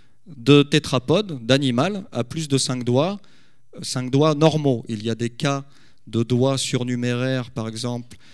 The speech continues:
euh, chez les amphibiens, hein, mais ce sont des, ce ne sont pas des vrais doigts, ce ne sont pas des doigts qui sont constitués de phalanges, ce sont des expansions de phalanges ou, euh, d'autres, euh, os,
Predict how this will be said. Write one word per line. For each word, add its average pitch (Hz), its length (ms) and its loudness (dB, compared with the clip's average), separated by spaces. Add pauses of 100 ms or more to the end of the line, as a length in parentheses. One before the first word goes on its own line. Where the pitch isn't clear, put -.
(440)
euh, 104 320 4
chez 123 420 0
les 113 240 -2
amphibiens, 160 540 -4 (240)
hein, 120 160 -8
mais 120 100 -8
ce - 160 -8
sont 165 240 -4
des, 127 360 0
ce - 160 -6
ne 127 80 -4
sont 127 180 -6
pas 180 220 -2
des 139 160 -2
vrais 131 340 -2
doigts, 143 320 2
ce - 140 -6
ne 139 60 -6
sont - 180 -6
pas 165 260 -2
des 131 260 0
doigts 131 300 0
qui 165 140 -6
sont 139 160 -4
constitués 147 500 -4
de 165 60 -6
phalanges, 151 560 -2 (420)
ce - 160 -4
sont 160 260 -2
des 135 300 0
expansions 160 600 0
de 147 60 -6
phalanges 147 640 -2 (600)
ou, 160 340 4
euh, 131 300 6
d'autres, 156 500 0
euh, 120 720 0
os, 202 220 4